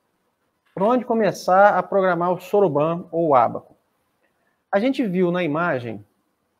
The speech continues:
entrar aqui e pesquisar de novo aqui, ó, Soroban. Vou pegar imagens. Que, o que que é o, o Abaco ou o Soroban? Ele é uma caixa.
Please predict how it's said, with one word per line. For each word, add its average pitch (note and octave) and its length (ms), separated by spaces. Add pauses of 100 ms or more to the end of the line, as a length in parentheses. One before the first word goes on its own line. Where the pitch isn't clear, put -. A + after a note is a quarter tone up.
(640)
entrar C3 320
aqui A2+ 320 (840)
e C3+ 60
pesquisar C3 720
de A#2+ 100
novo A#2 220
aqui, A#2+ 100
ó, A#2+ 120
Soroban. C3 560
Vou F2 100 (2750)
pegar A2+ 240
imagens. B2 720 (1500)
Que, A3 240
o G#3 80
que A#3+ 160
que A#3+ 160
é G#3 100
o, F3+ 400
o D3 80
Abaco B2 440
ou C3+ 100
o C3+ 40
Soroban? C3+ 360
Ele D#3 100
é G3 60
uma A3+ 80
caixa. G3 500